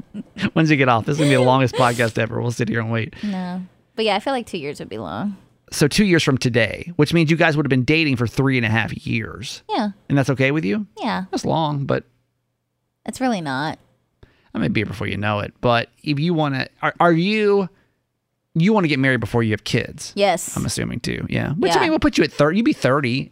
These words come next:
Speaker 2: Mm-hmm.
Speaker 1: Yeah.
Speaker 2: Which I think is fine.
Speaker 1: Okay. So mark it today. Jess says, "I'm not gonna get proposed to before the end of the year."
Speaker 2: For sure.
Speaker 1: And
Speaker 2: I think, I feel like it would happen sometime next year.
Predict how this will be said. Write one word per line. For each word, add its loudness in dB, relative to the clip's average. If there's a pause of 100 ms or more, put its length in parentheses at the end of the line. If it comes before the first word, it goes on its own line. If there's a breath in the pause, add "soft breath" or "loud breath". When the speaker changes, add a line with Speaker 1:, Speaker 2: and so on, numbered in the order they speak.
(160)
Speaker 2:
Mm-hmm. -4 (540)
Speaker 1:
Yeah. 0 (400)
Speaker 2:
Which -6
I -2
think -2
is -8
fine. -8
Speaker 1:
Okay. 0 (1000)
So 6
mark 6
it 2
today. 4
Jess 2
says, 2
"I'm 4
not 4
gonna 2
get 2
proposed 2
to -2 (640)
before 2
the 2
end 2
of -2
the -6
year." -8 (240)
Speaker 2:
For 0
sure. -6 (320)
Speaker 1:
And 4
Speaker 2:
I 2
think, -4
I 4
feel 0
like 0
it -2
would -4
happen -6
sometime -8
next -10
year. -2